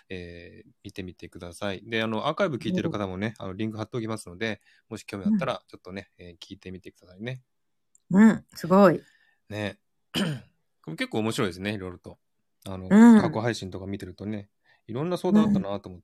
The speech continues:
Speaker 1: て。
Speaker 2: うん。
Speaker 1: で、
Speaker 2: ね。
Speaker 1: うん。
Speaker 2: うん。
Speaker 1: あの、今日ね、ずっと過去配信を聞いてて、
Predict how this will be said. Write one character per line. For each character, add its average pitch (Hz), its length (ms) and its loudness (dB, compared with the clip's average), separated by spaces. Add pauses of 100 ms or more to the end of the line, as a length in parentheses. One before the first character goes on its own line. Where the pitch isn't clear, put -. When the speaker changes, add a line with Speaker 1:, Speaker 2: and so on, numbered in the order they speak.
Speaker 1:
て。 90 160 -14 (800)
Speaker 2:
う 120 60 -10
ん。 - 20 -6
Speaker 1:
で、 269 360 6
Speaker 2:
ね。 285 140 -2 (360)
Speaker 1:
う 131 60 -4
ん。 104 440 -4 (340)
Speaker 2:
う 190 80 0
ん。 170 120 -2
Speaker 1:
あ - 20 -2
の、 107 560 -2 (840)
今 160 120 -4
日 107 60 -2
ね、 104 260 -2
ず 107 240 -4
っ - 40 -20
と 104 140 -4
過 104 140 -12
去 127 140 -2
配 131 160 0
信 95 280 -8
を 92 140 -14 (1700)
聞 117 140 -6
い 107 80 -4
て 107 120 -4
て、 98 400 -8